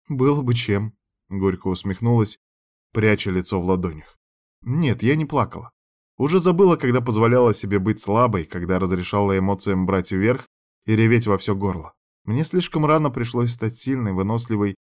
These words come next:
и независимой. И теперь, как итог, придется самой разбираться с сестрой и ее мужиком, которого она каким-то боком ко мне приплела. Антон вернулся быстро.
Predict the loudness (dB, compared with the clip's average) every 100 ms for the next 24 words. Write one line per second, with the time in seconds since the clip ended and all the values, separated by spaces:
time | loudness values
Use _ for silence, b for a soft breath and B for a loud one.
0 | _ _ -2 0 0 2 0 -4 -10 -16
1 | -20 _ _ _ -6 -4 0 2 2 0
2 | -2 -2 -2 -2 -6 -2 0 0 0 2
3 | 2 4 2 2 2 0 -4 -4 -4 0
4 | 2 2 2 0 -2 -2 -4 -4 -10 _
5 | _ _ -4 2 4 4 2 0 -2 -4
6 | -2 -2 0 0 0 -6 -4 -2 -2 -4
7 | -4 -2 -2 -6 _ _ _ _ -8 -4
8 | -2 0 2 2 0 -2 -2 -4 -4 -8
9 | -12